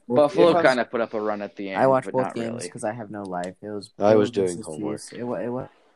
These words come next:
Speaker 1: it
Speaker 3: I'll be honest with you, I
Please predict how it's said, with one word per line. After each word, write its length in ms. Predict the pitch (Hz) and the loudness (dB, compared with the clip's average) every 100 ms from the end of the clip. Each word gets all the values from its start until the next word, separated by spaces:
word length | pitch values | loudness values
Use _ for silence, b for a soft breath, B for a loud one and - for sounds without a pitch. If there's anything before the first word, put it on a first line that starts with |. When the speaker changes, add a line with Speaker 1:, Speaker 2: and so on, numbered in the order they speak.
| _ _ _ - - - _ _ 110 110 _ - - - - _ _ - _ - _ - | _ _ _ -20 -20 -20 _ _ -16 -16 _ -20 -18 -16 -16 _ _ -20 _ -20 _ 0
Speaker 1:
it 160 | 180 202 - 117 87 107 - - | 0 0 -8 -16 -16 -18 -20 -4
Speaker 3:
I'll 140 | 120 | -4
be 100 | 131 | -2
honest 400 | 110 - 117 - | -8 -8 -14 -12
with 160 | 117 110 | -12 -8
you, 220 | 117 110 | -6 -6
I 400 | - 95 98 95 | -6 -4 -4 -4